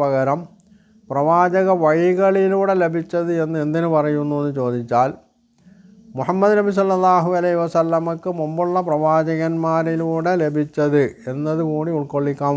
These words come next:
വേണ്ടിയാണ്. എന്ന് പറഞ്ഞാൽ നബി സല്ലല്ലാഹു അലൈഹി വസല്ലമയെ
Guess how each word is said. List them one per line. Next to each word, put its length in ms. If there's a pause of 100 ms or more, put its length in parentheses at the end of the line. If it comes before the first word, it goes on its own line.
വേണ്ടിയാണ്. 320 (1120)
എന്ന് 180
പറഞ്ഞാൽ 280
നബി 180
സല്ലല്ലാഹു 520
അലൈഹി 240
വസല്ലമയെ 680